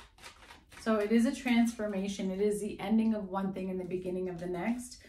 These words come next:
You have the Composer, King, I believe that's the King of Cups. No, sorry, Page of Cups. Wow. And then you have Soulmates, the Lovers, and the Magician again.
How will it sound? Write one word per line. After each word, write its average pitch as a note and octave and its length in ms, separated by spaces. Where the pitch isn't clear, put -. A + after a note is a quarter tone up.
You A3+ 140
have G3+ 160
the G#3 80
Composer, G#3+ 960
King, G#3+ 200
I G#3+ 80
believe B3 320
that's F4+ 160
the A#3 80
King G#3+ 220
of G3 120
Cups. B3+ 460
No, G3 240
sorry, F#3 320
Page G3+ 300
of G3 100
Cups. - 480
Wow. F#3+ 440
And G#3 80
then G#3 160
you G#3 60
have G3 80
Soulmates, G3 680
the F#3 140
Lovers, F#3+ 500
and G#3 140
the G3+ 60
Magician G3 480
again. G3+ 520